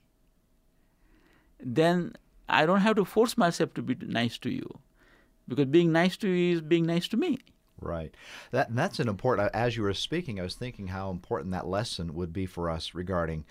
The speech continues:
Speaker 2: our care for our planet. Um, that as we care for, or, or some, or someone else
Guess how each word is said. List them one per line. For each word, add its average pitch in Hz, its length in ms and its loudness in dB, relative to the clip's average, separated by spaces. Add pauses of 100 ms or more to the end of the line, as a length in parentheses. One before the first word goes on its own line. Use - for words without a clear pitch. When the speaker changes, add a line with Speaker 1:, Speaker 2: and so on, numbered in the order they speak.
(200)
Speaker 2:
our 76 140 -4
care 90 240 -2
for - 160 -4
our 71 100 -2
planet. 78 540 -8 (640)
Um, 76 440 -10 (240)
that 82 240 -6
as 90 260 -4
we 92 140 -2
care 92 260 0
for, 90 260 0
or, 87 200 2
or 92 320 2
some, 127 360 0
or 95 140 0
someone 101 320 -2
else 101 420 2